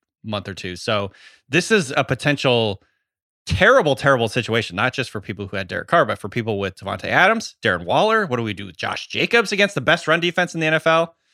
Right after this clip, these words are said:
Uh, I'm worried about this, you guys. Like, I, I was honestly talking, we're in a championship. Um, I'm in a championship I co-manage a league with Scott Barrett, and we're thinking about sitting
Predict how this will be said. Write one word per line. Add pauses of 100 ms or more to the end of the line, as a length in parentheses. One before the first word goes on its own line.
(300)
Uh, (540)
I'm
worried
about
this,
you
guys.
Like,
I,
I
was
honestly
talking,
we're
in
a
championship. (180)
Um,
I'm
in
a
championship
I
co-manage
a
league
with
Scott
Barrett,
and
we're
thinking
about
sitting